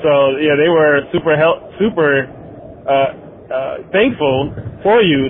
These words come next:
to, hey, that you, you know, you're able to, they were able to pick up the phone, and you just come out with a set. Uh, that's awesome. That's definitely a good lesson to take away, uh, for anybody in this business or, you know, just starting off in this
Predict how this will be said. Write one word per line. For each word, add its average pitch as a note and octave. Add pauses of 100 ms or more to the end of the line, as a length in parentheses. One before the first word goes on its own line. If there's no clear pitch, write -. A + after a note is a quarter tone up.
to, C#3+
hey, D#3+
that C#3
you, D3+
you D3+
know, C3
you're C#3+
able C#3+
to, C3 (400)
they E3
were E3
able E3
to C3
pick F#3
up F3+
the C#3+
phone, D#3+
and D3
you D3
just -
come D#3+
out D3+
with C3+
a D3+
set. D#3 (320)
Uh, C3
that's C#3+
awesome. C3 (300)
That's C#3+
definitely D#3+
a -
good D#3
lesson D3+
to C3+
take C#3+
away, B2+ (480)
uh, A#2+
for C#3+
anybody C3+ (160)
in D3+
this D3
business C#3+
or, C3
you C3+
know, B2+ (160)
just C3+
starting C3+
off C#3
in C3+
this B2